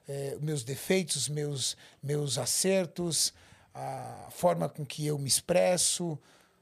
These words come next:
a forma bem-humorada com que eu lido com algumas coisas, as fo-, a forma preocupada e sistemática com que eu lido. Eu sou uma pessoa muito metódica e sistemática.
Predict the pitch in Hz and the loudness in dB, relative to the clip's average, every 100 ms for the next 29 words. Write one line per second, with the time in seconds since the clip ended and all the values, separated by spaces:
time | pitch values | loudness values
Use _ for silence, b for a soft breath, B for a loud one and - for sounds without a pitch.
0 | b _ _ - 170 165 147 160 151 139 | b _ _ 0 2 2 0 0 0 4
1 | 147 165 151 151 - 143 151 143 143 139 | 4 4 2 -2 -4 -2 -2 -4 -4 -4
2 | 131 139 131 - 185 190 175 160 151 143 | -4 -4 -4 0 2 2 0 -2 -2 -2
3 | - - 175 - 170 180 170 139 B B | -4 -6 -12 0 2 4 2 -2 B B
4 | B B B B _ _ - - 185 190 | B B B B _ _ -4 4 4 4
5 | - 151 - 185 220 165 165 - 196 - | 0 0 4 6 6 2 2 4 4 2
6 | - 156 151 175 202 202 - 139 - 127 | 2 -2 2 4 4 2 -2 -2 -6 -8
7 | 143 - 139 135 180 160 175 b b b | -8 -8 -6 -6 -6 -6 -8 b b b
8 | b b _ - 175 175 165 - 190 175 | b b _ -4 -4 -2 -4 -4 -4 -6
9 | 127 135 156 175 156 127 110 120 - 127 | -6 -2 0 0 -2 -10 -10 -10 -6 -4
10 | 147 127 139 - - 123 95 87 - | -4 -6 -6 -6 -6 -10 -12 -10 -10